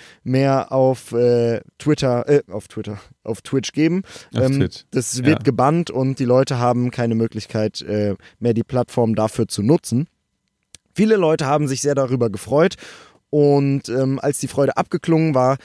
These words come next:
Speaker 1: haben sie das neue fifa dreiundzwanzig gestartet, um genau das
Speaker 2: <laughs>
Speaker 1: Gleiche, äh, dort nur mit Fremdwährung, nämlich fifa-Coins zu tun. Und, äh, da wollte ich ganz kurz mit dir drüber quatschen. Ähm,
Speaker 2: Ja.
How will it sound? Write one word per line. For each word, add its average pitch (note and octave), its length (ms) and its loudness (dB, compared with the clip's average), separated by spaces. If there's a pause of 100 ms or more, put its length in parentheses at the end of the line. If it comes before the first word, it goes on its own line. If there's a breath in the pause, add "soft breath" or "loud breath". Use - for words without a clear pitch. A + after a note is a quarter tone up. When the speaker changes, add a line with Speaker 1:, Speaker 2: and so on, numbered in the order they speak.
(140 loud breath)
Speaker 1:
haben C3+ 300 0
sie A#2+ 160 -2
das A2 240 -2
neue A#2+ 360 2
fifa E3+ 480 -2
dreiundzwanzig C#3 960 0
gestartet, A2+ 680 -4
um A#2+ 240 -2
genau A2 360 2
das C#3 200 4
Speaker 2:
<laughs> B2+ 480 4
Speaker 1:
Gleiche, C3 180 2 (320 loud breath)
äh, B2+ 320 4
dort B2 420 0
nur B2+ 200 0
mit B2 240 0
Fremdwährung, C3+ 800 0
nämlich A#2+ 360 -2
fifa-Coins C3 680 0
zu - 120 -4
tun. G2 280 -2
Und, G#2 320 -2
äh, A2 280 4
da A2 180 2
wollte B2 180 2
ich A2 160 -4
ganz A2+ 200 -2
kurz - 220 -4
mit G#2 140 -4
dir C3 120 0
drüber G#2 260 -2
quatschen. D3 420 -4 (460 loud breath)
Ähm, C3+ 580 2 (140)
Speaker 2:
Ja. A#2+ 260 0